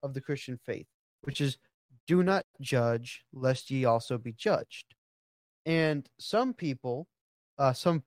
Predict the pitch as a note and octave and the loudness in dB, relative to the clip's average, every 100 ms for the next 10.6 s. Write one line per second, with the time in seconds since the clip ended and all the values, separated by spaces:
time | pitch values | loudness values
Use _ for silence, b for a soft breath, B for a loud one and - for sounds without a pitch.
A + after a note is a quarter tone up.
0 | _ F#3 F#3 F#3 - B2 - B2 A2+ A2 | _ 4 4 4 -2 -6 -4 -4 0 -2
1 | G#2+ - A2 B2+ A#2 B2 B2+ A2+ C3 A#2+ | -2 -4 -4 -2 0 0 0 -4 -6 -6
2 | A2+ B2 A#2+ A#2 G#2 A2 D#3+ D3 A#2 - | -8 -4 -2 0 -2 0 2 4 2 -4
3 | - b b - C3+ - F#3+ - D3 C3 | -18 b b -4 0 4 4 2 0 0
4 | - B2+ B2 A#2+ _ b _ _ _ C#3+ | -2 -2 -2 -6 _ b _ _ _ -20
5 | - F#3 F#3 C#3 - E3 D3 C#3+ A#2+ D3 | 6 8 8 6 4 4 6 2 6 6
6 | B2+ C#3 C3+ C3+ A#2+ A#2+ - A#2 - - | 6 4 2 2 0 -2 0 -6 -8 -18
7 | - - _ _ _ - C3+ B2+ A#2 B2 | -20 -20 _ _ _ 0 4 4 4 2
8 | A2+ - E3+ C#3 C#3 D3+ F#3 G3+ G#3 E3+ | 2 4 4 4 6 4 4 2 2 0
9 | D#3 C3 C3+ F3 F3 D3 B2 A2+ A2 G#2 | -6 -4 4 8 8 8 4 -2 -4 -8
10 | - - - - - - | -8 -10 -10 -16 -20 -20